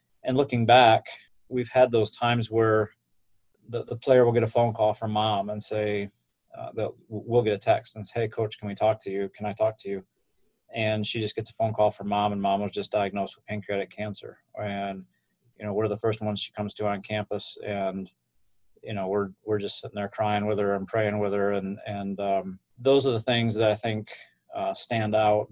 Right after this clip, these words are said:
build relationships ten years down the road, five years down the road. They're calling us to ask questions about something that's going on in their life. And so I think just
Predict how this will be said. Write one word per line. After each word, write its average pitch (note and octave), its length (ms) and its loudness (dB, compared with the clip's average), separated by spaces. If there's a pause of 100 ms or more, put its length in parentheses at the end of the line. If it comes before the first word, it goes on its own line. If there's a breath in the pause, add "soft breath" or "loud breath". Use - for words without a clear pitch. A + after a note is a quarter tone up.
build A2 180 2
relationships G#2+ 1080 -2 (180)
ten A2+ 200 -2
years G#2 200 -2
down G#2 180 0
the G2+ 80 -2
road, G2+ 240 -4
five G#2+ 220 4
years G#2+ 200 0
down G2+ 200 -2
the G2+ 80 -4
road. G2+ 300 -2 (600 soft breath)
They're A2 180 2
calling G#2 360 4
us G#2 280 0
to G#2+ 140 -2
ask G#2+ 320 2
questions G#2 420 -4
about G2+ 380 0 (540)
something A2+ 340 -8
that's G2 140 -8
going G2+ 180 -2
on G2 160 0
in G2 80 -2
their G2+ 140 -2
life. G2 480 2 (180)
And A2 180 -2
so G#2+ 500 4 (360)
I A2 80 -4
think B2 280 -4
just A#2 180 -4